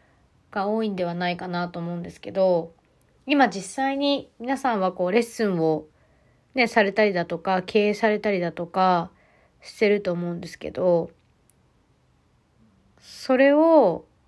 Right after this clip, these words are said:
やめる瞬間ってどんな時だと思いますか？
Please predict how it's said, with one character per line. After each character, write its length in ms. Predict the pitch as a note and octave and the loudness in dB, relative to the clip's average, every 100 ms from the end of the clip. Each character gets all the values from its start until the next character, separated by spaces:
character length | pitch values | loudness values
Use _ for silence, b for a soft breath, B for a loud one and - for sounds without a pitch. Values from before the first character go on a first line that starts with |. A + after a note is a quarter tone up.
| _ _ _ _ _ | _ _ _ _ _
や 120 | G#3 | -4
め 180 | G3+ B3+ | 2 4
る 160 | C#4+ D4 | 6 6
瞬 340 | - C#4+ C#4 | 4 2 2
間 380 | C4+ C4+ C4+ B3 | 0 0 0 -2
っ 20 | - _ _ _ _ _ _ _ _ _ _ _ _ _ _ | -10 _ _ _ _ _ _ _ _ _ _ _ _ _ _
て 360 | B3+ A#3 F3 - _ _ | 6 6 4 -4 _ _
ど 140 | C#4+ | 4
ん 100 | C#4+ | 6
な 80 | A3 | 2
時 260 | F#3+ F3+ E3+ | -2 -6 -8
だ 140 | G2+ | -12
と 120 | C#3+ | -10
思 160 | E3+ F3 | -10 -8
い 60 | E3+ | -8
ま 160 | F3 | -10
す 120 | E3+ | -14
か？ 200 | - - | -16 -18